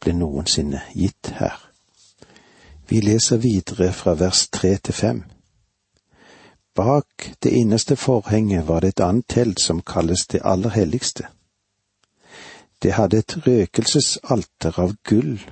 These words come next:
og paktkisten som var kledd med gull over det hele. I kisten var en gullkrukke med manna, Arons stav som skjøt friske skudd og paktstavlene.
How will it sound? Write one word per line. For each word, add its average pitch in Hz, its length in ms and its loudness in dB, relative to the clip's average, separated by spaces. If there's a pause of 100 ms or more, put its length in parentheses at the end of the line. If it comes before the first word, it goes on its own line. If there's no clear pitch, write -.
(160)
og - 180 -2
paktkisten - 720 -2
som 85 240 -4
var 90 160 0
kledd 107 380 -2
med 95 180 0
gull 127 300 -2 (180)
over 90 280 0
det 78 200 -2
hele. - 300 -8 (1500)
I 98 160 0
kisten 131 600 0
var 98 360 0
en 107 240 -2
gullkrukke 101 800 -2
med 90 180 0
manna, 95 400 0 (1160)
Arons 123 480 2
stav 117 440 2
som 98 260 0
skjøt - 280 0
friske - 500 -2
skudd - 640 -4 (180)
og 90 180 -2
paktstavlene. - 920 -6